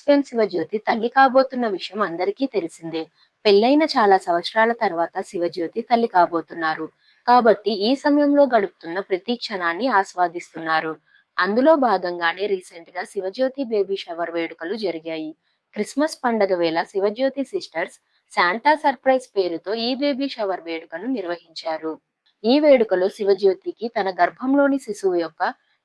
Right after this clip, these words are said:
స్కాన్ ఇమేజ్ ను ఫోటో ఫ్రేమ్ గా చేసి సర్ప్రైజ్ గిఫ్ట్ గా అందించారు. ఇది చూసి ఆమె ఎంతో భావోద్వేగానికి గురయ్యారు. శివజ్యోతికి ఇప్పటికే ఐదో నెల సీమంతం అక్టోబర్ లో ఘనంగా నిర్వహించారు.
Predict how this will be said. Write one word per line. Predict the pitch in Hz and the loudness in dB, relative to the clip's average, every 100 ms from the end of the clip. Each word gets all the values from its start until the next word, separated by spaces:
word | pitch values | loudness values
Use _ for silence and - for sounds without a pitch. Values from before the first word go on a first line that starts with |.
| - | -4
స్కాన్ | 233 202 233 294 | 0 2 2 0
ఇమేజ్ | 240 196 165 175 | 0 -2 -4 -8
ను | 233 | -6
ఫోటో | - 185 247 | -6 -2 -2
ఫ్రేమ్ | 262 269 254 226 | 0 0 0 0
గా | |
చేసి | 220 196 175 233 | -2 -4 -10 -10
సర్ప్రైజ్ | 247 196 196 240 269 202 | -6 -6 -4 -4 -4 -4
గిఫ్ట్ | 190 - 160 | -10 -10 -4
గా | 220 226 | -2 -2
అందించారు. | 175 170 - 165 160 160 - _ _ 226 | -6 -8 -6 -4 -2 -6 -10 _ _ -2
ఇది | 247 311 | 0 0
చూసి | 277 247 214 | -2 -2 0
ఆమె | 180 170 190 208 | 0 0 -2 -2
ఎంతో | 185 262 | -2 -2
భావోద్వేగానికి | 226 202 180 196 196 185 175 165 165 254 226 | 0 2 4 2 0 -2 -2 -2 -4 -8 -2
గురయ్యారు. | 175 165 165 160 160 156 - _ _ - | 0 0 -2 -4 -6 -12 -14 _ _ -4
శివజ్యోతికి | 220 247 277 311 302 285 226 | 0 2 2 0 0 -2 -2
ఇప్పటికే | 190 - 170 - 208 185 | -2 -4 -6 0 2 2
ఐదో | 202 262 | 2 2
నెల | 277 262 | 2 0
సీమంతం | 240 202 180 170 202 214 185 | -4 -6 -6 -6 -8 -6 -6
అక్టోబర్ | - 233 220 185 180 | -4 -2 0 0 -2
లో | 208 | -4
ఘనంగా | 185 170 185 220 254 | -6 -6 -2 0 0
నిర్వహించారు. | 185 175 170 160 160 156 160 | -2 -6 -8 -10 -8 -6 -8